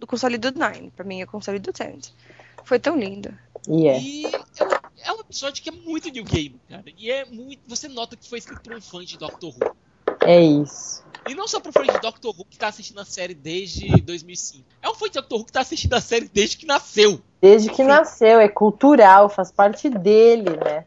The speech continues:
Speaker 2: Ele também quis ser escritor por isso, né? É muito sério, né? Uma coisa muito séria. É a
Speaker 3: O
Speaker 2: gente escrevendo, né?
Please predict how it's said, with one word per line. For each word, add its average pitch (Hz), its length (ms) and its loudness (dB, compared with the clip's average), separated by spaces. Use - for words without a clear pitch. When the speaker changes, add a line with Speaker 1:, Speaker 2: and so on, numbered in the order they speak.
Speaker 2:
Ele 190 200 0
também 220 480 2
quis 294 200 0
ser 233 160 6
escritor 233 460 0
por 226 280 -2
isso, 196 500 -2
né? 151 260 -10
É - 80 -10
muito 180 260 -2
sério, 214 580 8
né? 196 100 0
Uma 185 140 -2
coisa 190 180 -4
muito 226 180 -10
séria. 180 480 -4
É 220 80 6
a 285 100 10
Speaker 3:
O - 40 6
Speaker 2:
gente 277 340 -2
escrevendo, 254 720 0
né? 190 200 -6